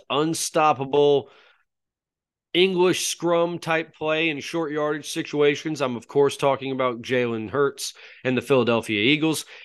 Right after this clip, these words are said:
If Mazi Smith and Jonathan Hankins can somehow provide the combination that holds up to that seemingly unstoppable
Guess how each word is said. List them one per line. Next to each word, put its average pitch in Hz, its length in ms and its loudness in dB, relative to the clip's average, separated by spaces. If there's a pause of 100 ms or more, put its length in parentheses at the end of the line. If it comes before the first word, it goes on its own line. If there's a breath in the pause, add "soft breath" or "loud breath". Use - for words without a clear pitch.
If 147 160 4
Mazi 165 420 4
Smith 175 300 0
and 156 100 -2
Jonathan 147 460 -2
Hankins 156 480 -2
can 135 140 -6
somehow 147 500 0
provide 135 480 0
the 131 80 -4
combination 143 760 -2 (300 loud breath)
that 151 240 2
holds 175 520 4
up 180 300 4 (460)
to 170 100 2
that 160 220 2
seemingly 185 760 2
unstoppable 165 1160 -4